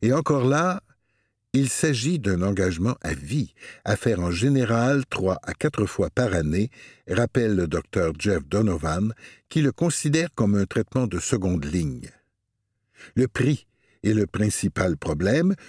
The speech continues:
suivi de l'incertitude des résultats et des résultats à long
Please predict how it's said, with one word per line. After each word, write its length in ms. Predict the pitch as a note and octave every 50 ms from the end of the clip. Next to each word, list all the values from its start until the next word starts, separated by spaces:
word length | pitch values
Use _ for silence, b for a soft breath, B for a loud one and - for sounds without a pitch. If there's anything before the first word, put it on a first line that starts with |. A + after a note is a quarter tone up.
| B B
suivi 480 | B - - - G#3+ F#3 E3+ G3+ G#3 F3
de 140 | C3 B2 A#2
l'incertitude 920 | A#2 A2 G#2+ B2 C#3+ C3+ - - C3+ - - - G#2+ F#2+ - - A#2+ G#2
des 160 | E2+ E2+ D#2+ D#2
résultats 600 | F2 F#2 F2+ F#2+ E2+ D2 C#2+ - A#2+ A2+ F#2+ D#2+
et 80 | D#2+
des 240 | D2+ D2 E2+ E2 D#2+
résultats 600 | D2+ G2 G2 - - F2 D#2 - - - - - -
à 100 | E2 E2
long 220 | D#2+ D#2+ D2+ D2